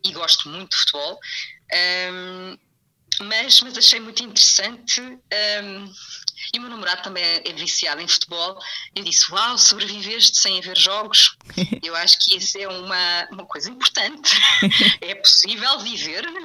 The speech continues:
Speaker 1: <laughs> sem futebol e sem outras coisas. Ahm, mas, enfim, vejo, eh, para mim o futebol, ahm,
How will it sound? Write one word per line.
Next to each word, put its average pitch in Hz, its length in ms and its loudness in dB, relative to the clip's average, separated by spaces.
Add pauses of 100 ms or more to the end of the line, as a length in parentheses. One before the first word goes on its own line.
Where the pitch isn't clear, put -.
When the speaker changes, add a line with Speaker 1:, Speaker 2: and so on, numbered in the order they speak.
(140)
Speaker 1:
<laughs> 214 320 -6
sem 180 300 -8
futebol 294 580 -2
e 254 80 -12
sem 220 160 -4
outras 220 280 -2
coisas. 190 460 -6 (460)
Ahm, 170 960 -4 (600)
mas, 180 760 6 (260)
enfim, 247 360 2
vejo, 185 460 4 (480)
eh, 156 580 -8 (1300)
para 208 100 -4
mim 240 200 -8
o 247 40 -14
futebol, 202 720 -2
ahm, 180 760 -10